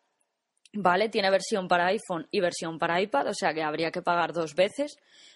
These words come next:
¿vale? Que a mí eso me molestó bastante, pero bueno, eh, creo que son dos con sesenta y nueve. Y, y bueno, para mí es la mejor. Sí es cierto que,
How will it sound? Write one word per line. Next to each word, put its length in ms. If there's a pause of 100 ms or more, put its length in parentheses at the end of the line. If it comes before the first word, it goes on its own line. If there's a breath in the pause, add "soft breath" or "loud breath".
¿vale? 280
Que 100
a 60
mí 140
eso 160
me 100
molestó 440
bastante, 680
pero 260
bueno, 300 (480 loud breath)
eh, 500
creo 160
que 100
son 180
dos 160
con 160
sesenta 400
y 40
nueve. 300 (1400)
Y, 640 (340 loud breath)
y 100
bueno, 280
para 160
mí 100
es 100
la 80
mejor. 380
Sí 180
es 140
cierto 400
que, 440